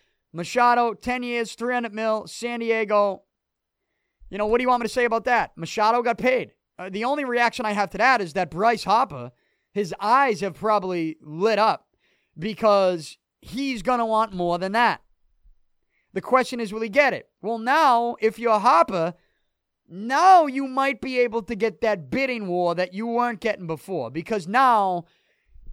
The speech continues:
you know, certain teams could say to, to Harper, they could say, "Well, we have Machado. We can always go to Machado." Now Scott Boras can go to those teams and say, "You don't have Machado anymore. You just have Harper. And oh yeah,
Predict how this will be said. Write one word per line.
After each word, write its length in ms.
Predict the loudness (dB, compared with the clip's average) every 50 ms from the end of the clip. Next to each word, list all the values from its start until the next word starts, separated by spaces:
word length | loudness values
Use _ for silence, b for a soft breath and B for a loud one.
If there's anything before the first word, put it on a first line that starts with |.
| -18 -14 -8
you 120 | -4 -2
know, 140 | 0 0 0
certain 420 | 0 0 0 2 2 2 0 -4
teams 300 | -8 -8 -8 -8 -8 -8
could 160 | -8 -10 -10 -8
say 260 | -4 -2 -2 0 0
to, 260 | -2 -2 -4 -4 -6
to 160 | -6 -6 -4 -2
Harper, 520 | 0 2 2 2 0 -2 -2 -4 -4 -4
they 200 | -4 -4 -6 -6
could 160 | -6 -10 -10
say, 440 | -6 -4 -2 -2 -2 -2 -4 -6 -10 _ _ _ _ _ _ -4
"Well, 120 | -2 -2 -2
we 140 | 0 0
have 160 | 0 0 0 -2
Machado. 480 | -6 -6 -4 -2 0 0 0 0 -2
We 160 | -6 -8 -8
can 140 | -6 -2 -2
always 240 | -2 -2 -2 -4 -2
go 120 | -2 -2
to 60 | -2 -4
Machado." 560 | -6 -6 0 2 2 2 2 0 -6 -18 _ _ _ _ _ _ _ _ _ _ _ _ _ _ _ _ _ _ _ _ _ _ _ _
Now 340 | -2 4 6 6 6 6 4
Scott 300 | 2 2 2 2 2 2
Boras 320 | 2 4 4 4 4 2 -2
can 120 | -4 -2
go 160 | 0 0 0
to 60 | 0
those 160 | 0 -2 -4 -4
teams 260 | -8 -8 -8 -8 -10
and 80 | -10
say, 140 | -8 -6 -6
"You 220 | -4 0 0 2 2
don't 160 | 4 4 2
have 240 | 4 4 2 2 0
Machado 580 | -2 -6 -2 2 2 4 4 4 2 0 -6
anymore. 320 | -10 -16 -18 -20 -20 -20 _ _ _ _ _ _ _ _ _ _ -8
You 240 | -4 -2 -2 -2 -2
just 260 | -2 -4 -4 -2 0
have 180 | 2 2 2 2
Harper. 340 | 2 2 2 2 0 -4 -8
And 120 | -4 -2 0
oh 100 | 0 2
yeah, 260 | 4 4 4 4